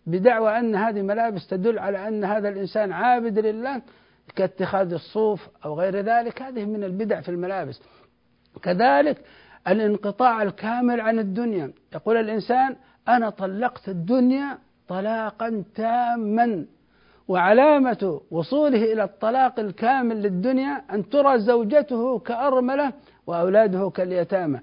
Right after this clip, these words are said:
ويتعبد لله سبحانه وتعالى بذلك، ويظن أن آخرته لا تصلح إلا بمثل هذا الطلاق. هذا من البدع التي ينبغي أن يحذر منها، وهذه البدع تشوه صورة الإسلام وتشوه صورة المسلمين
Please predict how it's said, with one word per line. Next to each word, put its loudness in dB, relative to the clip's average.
ويتعبد 10
لله 4
سبحانه -2
وتعالى 2
بذلك، 4
ويظن 6
أن 4
آخرته 4
لا 6
تصلح -2
إلا 2
بمثل -2
هذا 4
الطلاق. 0
هذا -6
من -4
البدع 0
التي -4
ينبغي 0
أن -2
يحذر -4
منها، -2
وهذه -6
البدع -4
تشوه 2
صورة 0
الإسلام -2
وتشوه 0
صورة -6
المسلمين -6